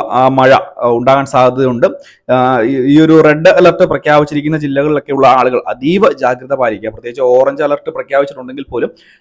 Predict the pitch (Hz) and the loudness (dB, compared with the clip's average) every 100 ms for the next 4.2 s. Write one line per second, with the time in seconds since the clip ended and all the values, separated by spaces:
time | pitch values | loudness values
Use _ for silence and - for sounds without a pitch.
0 | - 143 156 - 135 139 127 139 143 165 | -6 -2 0 -2 -4 -2 0 0 0 -2
1 | 156 151 143 160 151 131 143 156 165 143 | 0 -2 -4 -10 -8 -2 -2 0 -2 -2
2 | 135 127 156 139 120 143 147 135 139 139 | -4 -4 -4 -6 -6 -4 -2 -2 -2 -4
3 | 135 131 147 131 139 139 156 139 135 123 | -4 -4 -2 -4 -6 -2 -2 -2 -4 -2
4 | 117 | -4